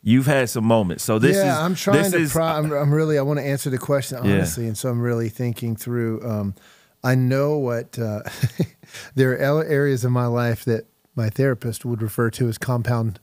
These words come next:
Speaker 2: trauma. <laughs>
Speaker 1: Mm.
Speaker 2: And so I'm trying to figure out, I'm just sitting here processing through the lowest. Um, I believe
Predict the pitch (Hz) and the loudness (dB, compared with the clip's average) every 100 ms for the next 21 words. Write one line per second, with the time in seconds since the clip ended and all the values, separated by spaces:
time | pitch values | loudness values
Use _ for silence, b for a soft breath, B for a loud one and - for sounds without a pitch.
0 | _ - 135 110 107 - - 151 170 165 | _ -4 -2 0 -4 -8 -2 2 4 4
1 | 101 78 B - 139 127 143 120 139 139 | 0 -4 B 0 0 2 -2 -2 -2 -2
2 | 170 156 135 120 139 120 120 117 120 120 | 0 0 0 -2 -4 -2 0 0 0 0
3 | 123 120 131 123 113 - 120 110 120 120 | -2 -4 -2 -2 -2 -2 -2 -2 -6 -4
4 | 107 107 104 104 101 120 123 113 113 117 | -6 -4 -4 -4 -2 -2 0 -2 -2 -4
5 | 101 98 - - b b b b b _ | -6 -10 -16 -20 b b b b b _
6 | 120 117 113 110 104 95 _ _ _ _ | -2 -2 -2 -2 -4 -8 _ _ _ _
7 | _ _ - - _ _ _ _ _ _ | _ _ -20 -20 _ _ _ _ _ _
8 | _ _ _ _ _ _ _ - 127 170 | _ _ _ _ _ _ _ -6 0 0
9 | 175 170 156 151 139 135 120 - | 0 0 0 0 0 -2 -4 -10